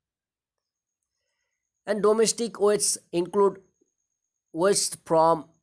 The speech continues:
households in the form of, uh, sewage. The domestic, uh, waste are released into water bodies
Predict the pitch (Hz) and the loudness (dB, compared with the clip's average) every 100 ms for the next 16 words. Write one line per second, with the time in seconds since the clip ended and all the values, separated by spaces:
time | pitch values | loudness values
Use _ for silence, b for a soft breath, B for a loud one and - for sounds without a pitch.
0 | _ _ _ _ _ _ _ - 160 175 | _ _ _ _ _ _ _ -2 0 2
1 | 180 170 170 160 - _ _ _ 139 151 | 2 2 0 -2 -14 _ _ _ -2 -2
2 | 160 - 160 165 160 - 113 127 127 117 | -2 0 0 0 -2 -6 -4 -4 -2 -4
3 | 151 151 160 165 165 - _ _ _ _ | -2 0 2 0 -2 -18 _ _ _ _
4 | _ _ _ _ _ _ _ _ _ _ | _ _ _ _ _ _ _ _ _ _
5 | _ _ _ _ _ _ _ _ _ _ | _ _ _ _ _ _ _ _ _ _
6 | _ _ _ _ _ _ _ - 139 165 | _ _ _ _ _ _ _ -12 -6 -4
7 | 185 233 - 269 254 - 143 143 165 220 | -2 -4 -6 -10 -12 -4 2 2 4 2
8 | 220 175 220 208 _ _ 139 170 262 220 | 0 -2 -4 -4 _ _ -2 0 0 -2
9 | 226 208 208 175 151 135 165 240 185 143 | -2 -6 -6 -4 -2 0 0 -2 0 0
10 | 127 139 208 | 2 0 0